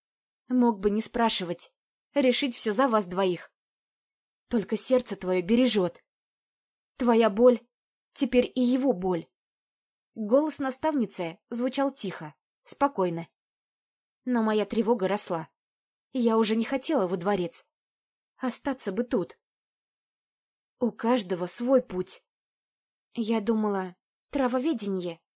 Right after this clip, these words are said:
попроситься преподавать. Глухо заметила в ответ. Марьяна бы не отказала, но видишь, как все получилось. Мы еще немного поговорили о школе, состязаниях, моих экспериментах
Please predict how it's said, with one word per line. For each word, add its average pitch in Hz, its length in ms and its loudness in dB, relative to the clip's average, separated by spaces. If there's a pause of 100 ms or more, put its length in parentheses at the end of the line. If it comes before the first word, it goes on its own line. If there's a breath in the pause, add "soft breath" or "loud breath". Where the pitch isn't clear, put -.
(120)
попроситься - 600 -2
преподавать. 202 680 -4 (800)
Глухо 294 380 0
заметила 190 480 0
в 190 60 2
ответ. 175 400 -4 (880)
Марьяна 247 460 2
бы 196 120 -2
не 208 120 0
отказала, 208 640 -2 (480)
но 254 200 2
видишь, 240 300 0
как - 160 -10
все - 140 -6
получилось. 190 680 -4 (1300)
Мы 349 200 2
еще 254 220 0
немного 226 360 -2
поговорили 196 480 -2
о 208 100 2
школе, 170 480 -6 (180)
состязаниях, 190 920 -4 (460)
моих 339 260 -2
экспериментах 202 800 -6